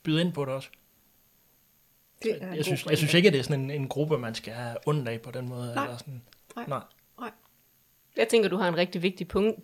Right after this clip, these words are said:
Speaker 3: po-, pointe, fordi at, at du har ret i, at der jo tit er, øh, mange mødre, der tager kontakten. Øhm, og, og, og, når, og når det er sådan, så kan, så kan, ja, så kan det godt blive lidt skævt, så det føles som om, at faren bliver overset.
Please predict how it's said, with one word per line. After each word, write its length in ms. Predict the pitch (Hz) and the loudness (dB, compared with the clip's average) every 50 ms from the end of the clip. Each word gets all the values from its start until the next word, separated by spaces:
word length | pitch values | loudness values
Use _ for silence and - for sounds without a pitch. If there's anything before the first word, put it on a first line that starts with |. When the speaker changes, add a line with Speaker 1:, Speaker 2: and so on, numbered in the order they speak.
| - | 0
Speaker 3:
po-, 160 | 220 202 - - | 0 0 0 0
pointe, 400 | - - 226 233 254 285 320 285 | 4 8 8 8 8 6 0 0
fordi 360 | - - 208 185 208 220 220 | 2 2 2 4 6 6 6
at, 140 | 202 180 175 - - - - - - - - | 6 4 2 -6 -16 -18 -18 -18 -16 -10 -8
at 160 | 208 202 - | -8 -6 -4
du 220 | 220 214 208 196 190 | -2 0 2 2 2
har 100 | 202 196 | 2 6
ret 200 | 190 220 226 220 | 8 8 8 10
i, 40 | 226 | 8
at 140 | 202 180 180 | 6 6 6
der 120 | 196 180 | 4 4
jo 80 | 175 175 | 4 2
tit 220 | 175 - 233 214 - | 2 0 -2 -2 2
er, 220 | - 190 202 214 226 - - - - - - - _ _ - | 4 4 4 4 2 -2 -10 -20 -20 -20 -20 -20 _ _ -8
øh, 200 | 185 180 175 170 | -4 -4 -2 0
mange 260 | 175 180 180 190 202 | 2 2 4 4 4
mødre, 420 | 202 196 190 185 190 196 - 196 170 | 4 4 4 4 2 2 2 0 2
der 120 | 185 170 | 2 0
tager 400 | 160 - - 202 180 165 160 160 147 143 - _ _ _ _ _ _ - | 0 0 0 0 2 2 2 0 -4 -8 -14 _ _ _ _ _ _ -12
kontakten. 640 | - - 170 156 - 175 165 170 - - 170 151 - _ _ _ _ - - - _ _ | -8 -6 -6 -4 -2 -2 -4 -4 -6 -10 -10 -10 -12 _ _ _ _ -20 -20 -20 _ _
Øhm, 500 | - 190 185 180 175 175 175 175 185 175 - _ _ _ _ _ _ _ | -18 -16 -16 -14 -14 -12 -12 -12 -14 -16 -18 _ _ _ _ _ _ _
og, 120 | - 196 - - | -4 -4 -2 2
og, 140 | 202 196 | 4 4
og, 140 | 185 202 208 | 4 4 4
når, 80 | 208 202 | 2 4
og 160 | - 220 208 | 6 6 8
når 100 | 202 202 | 8 8
det 160 | 185 208 220 | 10 12 12
er 100 | 226 233 | 12 10
sådan, 180 | 240 - 226 190 | 10 6 4 4
så 180 | - 220 208 202 - | 4 2 0 2 2
kan, 260 | - 202 185 - - | 2 2 2 2 2
så 120 | - 226 | 2 0
kan, 240 | 220 - 220 202 196 - - - _ _ _ _ _ _ _ _ - 208 - - _ _ _ - | 2 2 2 0 0 -2 -6 -18 _ _ _ _ _ _ _ _ -20 -20 -20 -20 _ _ _ -10
ja, 80 | 185 190 | -8 0
så 120 | - 240 | 2 2
kan 120 | 220 254 214 | 4 6 6
det 100 | 220 220 | 8 8
godt 180 | 226 220 220 | 8 8 8
blive 120 | 220 214 208 | 6 2 2
lidt 140 | 185 180 - | 2 2 0
skævt, 300 | - - 208 190 151 - | 2 2 4 2 2 2
så 100 | - 190 | -2 -2
det 140 | 170 185 180 | -2 -2 0
føles 260 | - 214 220 214 214 | 2 4 4 4 4
som 160 | - 202 185 | 2 2 2
om, 100 | 170 170 | 2 2
at 100 | 160 156 | 0 -2
faren 280 | - - 156 160 165 175 | -2 0 0 0 0 -2
bliver 140 | 170 165 147 | -2 -2 -2
overset. 500 | 151 156 160 165 - - 156 147 143 | -2 -2 -4 -6 -6 -8 -10 -10 -10